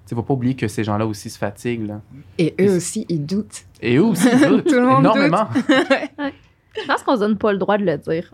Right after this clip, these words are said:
Speaker 3: On,
Speaker 1: Non.
Speaker 3: le droit, il est vraiment beaucoup basé sur l'hyper-performance, puis c'est un peu quelque chose, je pense, qu'il faut casser comme tabou de, on a le droit de douter, c'est correct, puis on n'est pas des moins bons juristes, on n'est pas
Speaker 1: Exact.
Speaker 3: moins intelligents ou
Speaker 2: Mm.
Speaker 3: intelligentes, tu sais, je pense qu'il faut se donner, en tout cas,
Speaker 2: Ouais.
Speaker 3: c'est
Speaker 1: Ben,
Speaker 3: mon
Speaker 1: je suis très
Speaker 3: petit mea
Speaker 1: d'accord,
Speaker 3: culpa.
Speaker 1: puis c'est même,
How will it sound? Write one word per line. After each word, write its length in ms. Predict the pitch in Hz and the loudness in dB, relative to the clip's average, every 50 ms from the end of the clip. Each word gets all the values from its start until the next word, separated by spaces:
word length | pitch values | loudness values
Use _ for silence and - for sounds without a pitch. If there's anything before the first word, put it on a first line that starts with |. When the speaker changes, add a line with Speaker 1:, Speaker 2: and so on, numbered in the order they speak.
| _ _ | _ _
Speaker 3:
On, 140 | - 185 120 | -6 -4 -2
Speaker 1:
Non. 160 | 113 113 120 - 180 | 0 0 2 2 2
Speaker 3:
le 140 | 220 226 226 | 2 4 2
droit, 160 | 226 254 359 381 | 4 2 2 2
il 80 | 311 | 2
est 40 | 220 | 2
vraiment 340 | 196 208 202 202 226 254 277 | 2 2 2 2 2 2 0
beaucoup 280 | 233 202 208 - - - | -2 -4 -6 -10 -2 0
basé 240 | 262 226 202 208 | 2 2 2 0
sur 160 | 240 - 247 202 | -2 -2 -2 -2
l'hyper-performance, 880 | 202 190 196 208 233 - 220 202 202 - 185 170 180 190 214 240 - - | 0 0 -2 -2 -2 0 -2 -4 0 0 0 0 2 0 -2 -2 -4 -8
puis 100 | - - | -8 -4
c'est 60 | 185 | -4
un 60 | 180 | -4
peu 100 | 190 240 | -2 -2
quelque 240 | 269 285 240 - 175 185 | -2 -2 0 0 -2 -2
chose, 160 | - 240 247 | -2 -4 -2
je 60 | - | -2
pense, 180 | 196 196 214 - | -2 -4 -4 -6
qu'il 100 | - - | -10 -8
faut 80 | - 175 | -8 -8
casser 380 | - - 208 180 190 - 226 220 | -4 -2 -2 -2 0 -4 -4 -2
comme 220 | - 202 180 180 | -2 -2 -4 -4
tabou 360 | - - 196 180 190 214 226 214 | -4 -6 -6 -4 -2 -2 0 0
de, 220 | 185 185 175 185 - - - - - | 2 2 0 0 -4 -12 -20 -6 -2
on 140 | 180 190 190 | 0 2 2
a 80 | 185 | 2
le 60 | 180 175 | 2 0
droit 200 | 190 185 185 226 | 2 2 2 0
de 60 | 240 | 0
douter, 380 | 233 226 202 - - 214 214 247 | -4 -6 -8 -2 -2 -2 -2 -2
c'est 140 | - - 381 | -2 -2 -2
correct, 380 | 370 - 202 185 180 214 254 - | 0 2 0 2 2 0 -2 0
puis 80 | - | 0
on 40 | 196 | 2
n'est 100 | 196 202 | 2 2
pas 140 | 196 247 254 | 2 2 2
des 120 | 240 269 | 2 4
moins 180 | 247 240 240 240 | 4 4 4 4
bons 160 | 226 240 233 | 4 4 2
juristes, 460 | 233 220 233 208 220 220 254 247 - _ - | 2 0 0 2 2 0 0 -2 -8 _ -4
on 60 | 208 185 | -2 -2
n'est 80 | 175 | 0
pas 100 | - 220 | 0 0
Speaker 1:
Exact. 80 | 226 233 | 2 2
Speaker 3:
moins 180 | 247 254 262 262 | 2 2 0 0
intelligents 600 | 247 - 262 247 247 226 233 240 240 240 254 269 - - - - - - - - _ _ _ _ _ _ - | 0 -2 -2 -2 -2 0 2 2 2 2 0 -2 -4 -10 -20 -20 -20 -20 -20 -20 _ _ _ _ _ _ -2
ou 40 | 202 214 | 0 0
Speaker 2:
Mm. 40 | 214 | 2
Speaker 3:
intelligentes, 480 | 185 156 220 196 190 185 202 240 247 - | 2 0 0 -2 0 -2 -2 -2 -2 -4
tu 60 | 240 | -6
sais, 40 | 240 | -6
je 80 | - | -6
pense 220 | - 226 254 254 - | -6 -6 -6 -6 -10
qu'il 100 | - - _ | -18 -20 _
faut 280 | - 208 208 214 214 208 | -2 -2 -2 -2 -4 -4
se 60 | 196 | -2
donner, 240 | 190 190 185 185 185 | -2 -2 -2 -4 -4
en 100 | - 190 | -4 -6
tout 80 | 202 - | -6 -6
cas, 60 | 196 | -8
Speaker 2:
Ouais. 340 | 196 190 - - _ 220 202 | -10 -10 -14 -14 _ -12 -8
Speaker 3:
c'est 60 | 180 160 | -4 -2
Speaker 1:
Ben, 80 | 160 - 127 | 0 2 2
Speaker 3:
mon 40 | 113 | 0
Speaker 1:
je 60 | 95 | 0
suis 80 | 95 | -4
très 120 | 95 - 147 | -2 -2 0
Speaker 3:
petit 80 | 147 131 | 0 2
mea 60 | - 226 | 2 0
Speaker 1:
d'accord, 140 | - 156 165 | 0 0 0
Speaker 3:
culpa. 140 | - - - | -2 -2 -2
Speaker 1:
puis 60 | - - | -2 -2
c'est 60 | - | 0
même, 340 | 120 117 123 131 135 127 113 | -2 -2 0 0 0 -2 -4